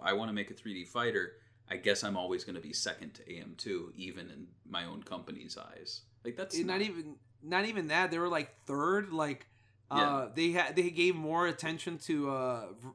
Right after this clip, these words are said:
Speaker 2: uh, Fighting Vipers. Like, that at least got ads over here. I remember even, like, or at least, like, magazine ads. This, I, I don't remember any advertisement, at least in America, for it. Like,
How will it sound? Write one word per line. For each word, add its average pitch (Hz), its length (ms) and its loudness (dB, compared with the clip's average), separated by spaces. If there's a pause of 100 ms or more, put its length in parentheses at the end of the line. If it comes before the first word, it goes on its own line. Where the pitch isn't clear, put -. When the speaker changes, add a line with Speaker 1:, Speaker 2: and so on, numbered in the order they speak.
Speaker 2:
uh, 123 200 -2
Fighting 147 380 0
Vipers. 175 680 0 (460)
Like, 151 400 -2
that 165 180 8
at 170 160 4
least 160 220 0
got 147 220 4
ads 151 420 2
over 170 160 -2
here. 175 260 2
I 151 80 4
remember 151 440 0
even, 147 340 -2
like, 127 300 -4 (280)
or 170 260 6
at 165 160 6
least, 196 280 4
like, 151 220 4
magazine 143 500 0
ads. 107 320 -10 (340)
This, - 300 6
I, 185 240 8 (180)
I 151 120 6
don't 202 140 4
remember 165 500 0 (200)
any 185 320 4
advertisement, 135 760 0
at 135 100 0
least 165 160 2
in 156 80 -2
America, 139 460 0
for 123 240 -2
it. 110 160 -4
Like, 131 360 -2